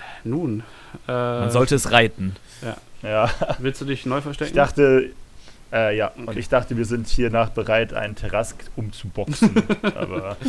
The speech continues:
Speaker 1: Ah, ich sehe, der Magic-Spieler hat das, hat sich mit den Karten
Speaker 3: Ja.
Speaker 1: auseinandergesetzt.
Speaker 3: Richtig, eine dreizehn.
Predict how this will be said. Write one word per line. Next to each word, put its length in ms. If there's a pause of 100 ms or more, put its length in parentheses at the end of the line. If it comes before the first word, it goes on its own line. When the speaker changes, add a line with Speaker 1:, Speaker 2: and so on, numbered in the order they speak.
(380)
Speaker 1:
Ah, 180
ich 100
sehe, 220
der 100
Magic-Spieler 800
hat 180
das, 340
hat 120
sich 220
mit 100
den 80
Karten 280
Speaker 3:
Ja. 60
Speaker 1:
auseinandergesetzt. 1000 (880)
Speaker 3:
Richtig, 400
eine 160
dreizehn. 560